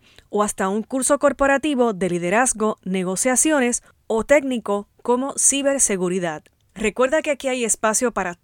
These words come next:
todos los que quieran compartir su conocimiento y contenido. Y lo que tienes que ofrecer es importante,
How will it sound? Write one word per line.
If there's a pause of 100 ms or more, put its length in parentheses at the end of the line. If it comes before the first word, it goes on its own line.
todos
los
que
quieran
compartir
su
conocimiento
y
contenido. (240)
Y
lo
que
tienes
que
ofrecer (240)
es
importante,